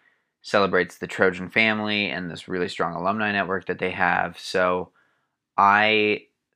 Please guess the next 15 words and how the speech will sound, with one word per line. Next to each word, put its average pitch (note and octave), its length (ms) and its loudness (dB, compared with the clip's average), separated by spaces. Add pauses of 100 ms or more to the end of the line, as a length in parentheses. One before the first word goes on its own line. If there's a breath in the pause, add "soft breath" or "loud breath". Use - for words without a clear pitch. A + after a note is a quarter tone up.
(120)
split - 720 -6
my C#3+ 140 -6
time C3+ 260 -4
between C3 280 -6
the G2+ 60 -6
theater B2 320 -2
school B2+ 540 -2
and G2 360 -4
my F#2 140 -4
fraternity. A#2 640 -8 (1040)
And G2+ 180 -4
socially, A2+ 380 4
I G2+ 80 4
hung G2+ 160 0
out G2 280 -2